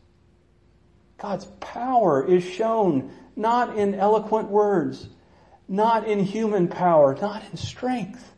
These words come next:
but in weakness. Some of the most powerful work for the gospel has come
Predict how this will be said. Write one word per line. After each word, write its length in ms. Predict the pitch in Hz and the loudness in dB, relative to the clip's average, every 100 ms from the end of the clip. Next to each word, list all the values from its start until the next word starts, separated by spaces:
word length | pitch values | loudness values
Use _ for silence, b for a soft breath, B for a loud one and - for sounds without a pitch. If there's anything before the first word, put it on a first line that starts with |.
| _ _ _ _ _ _ _ _ _ _ _ - | _ _ _ _ _ _ _ _ _ _ _ -20
but 100 | - | -14
in 200 | 180 156 | -12 -12
weakness. 920 | 190 247 - - 113 - - - - _ _ _ _ _ _ _ _ _ _ _ _ _ _ _ _ _ _ _ _ _ _ _ _ - - _ - | -12 -12 -14 -18 -16 -18 -20 -20 -20 _ _ _ _ _ _ _ _ _ _ _ _ _ _ _ _ _ _ _ _ _ _ _ _ -20 -20 _ -20
Some 240 | - 196 | -12 -8
of 60 | 190 | -4
the 80 | 160 | 0
most 560 | 175 170 - - - | 2 2 -2 -16 -16
powerful 720 | - - 202 226 220 214 214 170 | -10 -2 2 4 2 4 2 6
work 380 | 175 175 170 | 6 4 2
for 140 | - 170 | -4 -4
the 100 | 156 | 0
gospel 600 | 147 151 165 - 156 135 | 2 2 0 -4 -2 0
has 260 | 147 143 | 0 -4
come 540 | - - 214 202 117 | -6 -4 0 0 -2